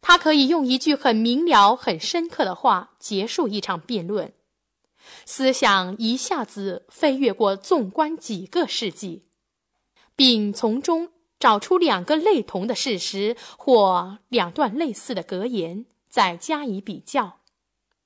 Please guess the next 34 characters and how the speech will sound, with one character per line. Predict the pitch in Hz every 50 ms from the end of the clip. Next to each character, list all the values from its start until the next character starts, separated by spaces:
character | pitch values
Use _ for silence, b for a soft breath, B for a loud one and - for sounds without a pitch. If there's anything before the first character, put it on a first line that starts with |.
| _ _ _ _ _ _ _ _
于 | 240 220 214
是， | 208 - - 233 208 196 - B B B B B
就 | B 403
像 | 381 - 403 359
两 | 320 269 214 208
块 | - 349 311
同 | - - 233 240 294
样 | 381 330
的 | 247
石 | - - - 226 285
头 | - - - 202 196
碰 | 202 - 269 226
到 | 202 208 180 -
一 | - 240 190
起 | - - - 190 165 -
一 | 190 185 190
样， | 220 202 175 175 185 B B B B B B B B B B
一 | B 233 240 254
束 | - - 302 254 233 220 208
启 | 214 - - 240 220 196 180
蒙 | 190 190 214
的 | 294 320
火 | - - 226 180 160
花 | - - 311 294 294 294 320 _ _ _
从 | - - - 202 202
他 | - - 247 240
的 | 190
话 | - - - 294 254 208
语 | 170 170 165
里 | 170 170 156 - - _ _ _ _ _ _
迸 | - 339 262 185 156
发 | - - - 302 277 285 285
出 | - - 185
来。 | 170 160 - -